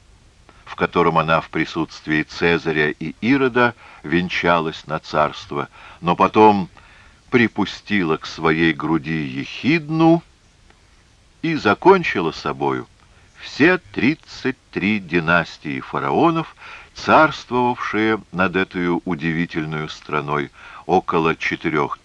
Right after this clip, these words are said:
тысяч пятисот лет. Каждый фараон, вступая на престол, тотчас же приказывал сооружать себе пирамиду, будущую гробницу, которая и строилась всю жизнь,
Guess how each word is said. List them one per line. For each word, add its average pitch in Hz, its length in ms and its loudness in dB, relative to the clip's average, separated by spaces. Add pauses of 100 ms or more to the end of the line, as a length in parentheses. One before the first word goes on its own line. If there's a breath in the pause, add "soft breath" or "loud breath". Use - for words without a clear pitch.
тысяч 143 580 0 (340 soft breath)
пятисот - 680 -6
лет. 64 280 -14 (1700)
Каждый 82 320 -2
фараон, 82 500 2 (400 loud breath)
вступая 80 500 -2
на 76 100 -4
престол, 87 540 -2 (520 loud breath)
тотчас 95 500 0
же 78 180 -2
приказывал 82 720 0
сооружать 78 600 -2
себе 80 360 -4
пирамиду, 85 640 -2
будущую 76 600 -6
гробницу, 80 760 -4 (320 loud breath)
которая 113 640 0
и 117 240 -4
строилась 73 840 -2
всю 76 240 -6
жизнь, 69 400 -8